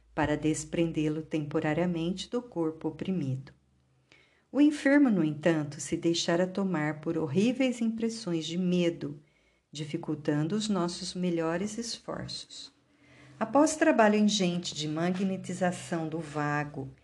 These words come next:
e, em seguida, a ministração de certos agentes anestesiantes, destinados a propiciar-lhe brando sono, retiramo-lo do corpo, que permaneceu sob os cuidados de Bonifácio.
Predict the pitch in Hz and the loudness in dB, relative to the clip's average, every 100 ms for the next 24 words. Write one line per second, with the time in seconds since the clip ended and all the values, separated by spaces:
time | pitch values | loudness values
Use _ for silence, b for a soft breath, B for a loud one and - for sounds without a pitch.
0 | b b b 156 160 - 175 160 165 156 | b b b -2 -2 2 2 4 4 4
1 | 143 - 160 170 170 185 - 180 175 - | 2 2 2 4 4 2 2 0 0 2
2 | 185 185 185 - 165 165 160 165 151 156 | 0 0 -4 0 0 -2 -2 -2 0 -2
3 | 151 - 160 151 - 156 147 151 143 143 | -2 -4 -2 -4 -4 -4 -2 0 0 -2
4 | 147 - 220 - b b b b 160 170 | -4 -8 -12 -14 b b b b -4 -2
5 | 170 160 160 147 156 151 180 180 214 - | -2 0 0 0 -2 -2 -4 -4 -6 0
6 | 240 185 151 147 147 170 185 233 202 - | 2 4 2 0 -2 4 6 6 2 -4
7 | - 156 147 170 220 - b b b b | -4 -2 -2 -4 -6 -10 b b b b
8 | b - 214 - 220 208 226 240 269 262 | b -4 -2 0 2 4 4 4 2 2
9 | 269 277 - - - 180 - 180 175 190 | 2 0 -4 -16 -10 -8 -4 0 2 2
10 | - 277 302 B B B - 214 208 190 | 0 -2 -2 B B B -8 -2 0 0
11 | 185 196 196 175 180 - 180 190 185 - | 0 -2 -2 -2 -2 -2 -4 -4 -6 -6
12 | 254 240 165 160 160 170 - 175 175 180 | -6 -2 0 0 -2 -4 -4 -4 -2 2
13 | 214 233 - 147 - - - | 2 0 -4 -6 -6 -12 -16